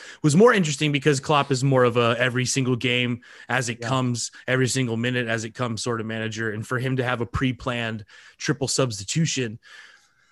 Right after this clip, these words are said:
Speaker 1: I guess on one hand, s-, you know, speaks to a bit of flexibility and maybe his priorities being elsewhere. Maybe we are fully focused on the league as the first priority still. Uh, but it also maybe speaks to the confidence that he has in the second group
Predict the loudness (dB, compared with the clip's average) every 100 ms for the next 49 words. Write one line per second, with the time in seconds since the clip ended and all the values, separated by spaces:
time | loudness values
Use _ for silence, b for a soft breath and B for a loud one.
0 | B _ -4 -2 2 4 4 4 4 4
1 | 2 0 -2 0 0 2 0 -2 -4 -2
2 | 0 2 2 0 -2 -4 -2 -2 0 0
3 | -2 -2 -2 -2 -2 0 0 -2 -2 -2
4 | 0 0 0 -2 -4 -4 -4 -4 -4 -6
5 | -4 0 0 0 -2 -4 -4 -2 -4 -4
6 | -6 -6 -4 -6 -6 -6 -4 -4 -6 -6
7 | -6 -6 -8 -6 -6 -4 -2 0 0 -4
8 | -8 -8 -8 -10 B B B -4 -2 -4
9 | -4 -2 -2 -4 -6 -6 -8 -8 -10 -8
10 | -10 -10 -6 -6 -4 -6 -8 -10 -10 -8
11 | -6 -6 -6 -10 -10 -8 -8 -8 -6 -6